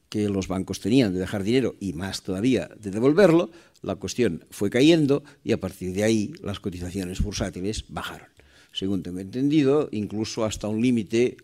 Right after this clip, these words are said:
aproximadamente de una tercera parte de los valores iniciales. Esto fue el primer problema para la banca, que aquellos activos mobiliarios que tenían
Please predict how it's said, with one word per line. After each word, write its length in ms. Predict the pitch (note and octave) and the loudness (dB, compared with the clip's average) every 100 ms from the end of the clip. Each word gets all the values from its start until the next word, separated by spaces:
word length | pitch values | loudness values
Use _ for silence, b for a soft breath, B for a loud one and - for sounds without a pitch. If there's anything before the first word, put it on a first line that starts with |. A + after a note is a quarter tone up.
| _ | _
aproximadamente 800 | G2+ G#2 - G#2 A#2 G#2 F#2 A2 B B - | -12 -10 -6 -4 -2 -2 -2 -4 B B -2
de 120 | A2 | 0
una 140 | A2 | 0
tercera 360 | F#2 F#2 G#2 G#2 | -2 -6 -6 -2
parte 460 | G#2+ F2 - G2+ - | -2 -2 -4 -8 -10
de 180 | F2 G2+ | -4 -2
los 160 | G2 | -2
valores 360 | G2 F2+ F2 F#2+ | -4 -4 -6 -6
iniciales. 540 | F2+ - - - - b b b b | -8 -10 -14 -18 -20 b b b b
Esto 240 | - F3+ G3+ | 0 2 4
fue 380 | D#3 D3+ - - | 6 4 2 0
el 180 | C3 A#2 | 0 0
primer 340 | G#2+ B2 D3 | 0 2 2
problema 340 | C3+ A#2 G#2 A#2 | 4 2 2 0
para 160 | G#2 | -2
la 80 | F2 | -4
banca, 340 | D2+ D#2+ - _ _ _ _ _ _ - | -8 -14 -20 _ _ _ _ _ _ 2
que 460 | A2+ A2 - - _ _ | 6 6 4 -6 _ _
aquellos 460 | - - C#3 C#3 A#2 | -10 2 4 6 4
activos 500 | - - C3+ F#2+ - | -2 0 0 0 -2
mobiliarios 540 | G2+ G#2 B2 F#2 F2+ | 0 4 4 4 0
que 100 | A2+ | -2
tenían 440 | A#2+ C3 G2+ G2 | 2 4 4 0